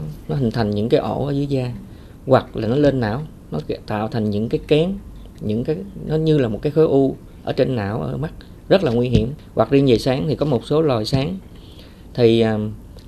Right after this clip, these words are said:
nó có thể nó thích, nó sống ở gan, có thể gây là, à, dung thì dung chui ống mật,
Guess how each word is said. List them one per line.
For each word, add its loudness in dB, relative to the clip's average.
nó 2
có 2
thể 0
nó 0
thích, 2
nó -4
sống 0
ở 0
gan, 0
có 0
thể 0
gây 0
là, -6
à, -2
dung 2
thì 0
dung 0
chui 2
ống 0
mật, -4